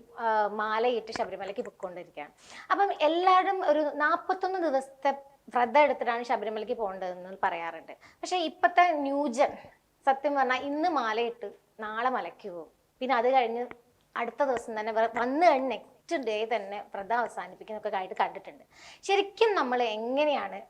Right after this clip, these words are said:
മലയ്ക്ക് പോകാൻ വേണ്ടി വ്രതം എടുക്കേണ്ടതും നമ്മൾ ആ ഒരു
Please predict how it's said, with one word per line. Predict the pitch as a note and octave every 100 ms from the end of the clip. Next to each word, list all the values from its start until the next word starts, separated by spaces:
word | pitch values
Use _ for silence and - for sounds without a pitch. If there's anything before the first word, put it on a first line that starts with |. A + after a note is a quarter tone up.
| _ -
മലയ്ക്ക് | A3 G#3+ G#3+ C#4+
പോകാൻ | A#3 G3 G3
വേണ്ടി | F3 F3+ G3
വ്രതം | E3+ E3+ A#3
എടുക്കേണ്ടതും | G3 - F3+ E3+ E3+ - -
നമ്മൾ | A#3+ A#3+ A#3
ആ | C4
ഒരു | C4+